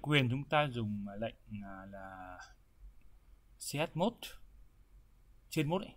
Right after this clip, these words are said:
đó. User này, group, other, cộng là thêm mà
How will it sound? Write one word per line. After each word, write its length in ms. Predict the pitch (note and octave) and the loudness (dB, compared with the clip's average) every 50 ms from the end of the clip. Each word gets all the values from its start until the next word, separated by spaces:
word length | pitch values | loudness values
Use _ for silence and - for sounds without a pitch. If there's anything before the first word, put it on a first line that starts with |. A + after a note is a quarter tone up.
| - - | -14 -8
đó. 240 | - A2+ A#2 A#2 - - - - - - - - - - - - - - - C3 C3+ C3 | -4 -4 -4 -4 -8 -16 -20 -20 -20 -20 -20 -20 -20 -20 -20 -20 -20 -12 -6 -2 2 2
User 460 | C3 B2+ A2 A#2+ A#2+ A#2 A2 G#2 G#2 | 4 4 4 4 4 4 4 2 0
này, 200 | G#2 - - - - | -2 -4 -6 -12 -10
group, 340 | A2 A2+ C3 D3 E3 F3 - - - - - B2 | -6 -2 2 2 2 2 0 -8 -20 -10 -4 -2
other, 560 | B2 A#2+ A#2 A#2 A2 G#2+ G#2+ G#2 G2 F#2 F2+ - - - - - - - - - - - - - - - - - | 0 0 0 0 0 0 -2 -2 -2 -4 -10 -14 -20 -20 -20 -20 -20 -20 -20 -20 -20 -20 -20 -20 -20 -20 4 8
cộng 240 | E3 C#3+ - - | 8 8 8 6
là 100 | B2 A2+ A2 | 0 -4 -4
thêm 280 | - - D3+ D3+ C#3 B2+ | 2 4 4 4 6 4
mà 80 | A2+ | 0